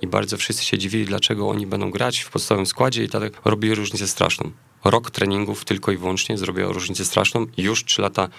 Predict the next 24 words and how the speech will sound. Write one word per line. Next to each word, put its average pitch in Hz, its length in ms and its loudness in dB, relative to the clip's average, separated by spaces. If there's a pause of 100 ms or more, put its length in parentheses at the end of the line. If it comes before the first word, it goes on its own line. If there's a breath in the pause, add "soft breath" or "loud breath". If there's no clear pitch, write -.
(120)
do 90 80 0
starszej 92 320 2
grupy 85 240 -2
jak 82 100 -4
poszli. - 280 -4 (200 loud breath)
Więc 95 120 0
to 107 80 4
jest, 107 140 0
to 110 100 4
mi 113 120 2
na 104 120 -2
przykład 101 240 -2
było 95 220 0
fajne 123 560 2
i 123 60 -6
taką 113 340 -2 (300)
dodatkową 107 460 2
motywację 101 560 0
mi 98 60 0
to - 100 -2
dawało 92 300 0
do 87 80 -4
dalszej 90 280 0
pracy. - 280 -6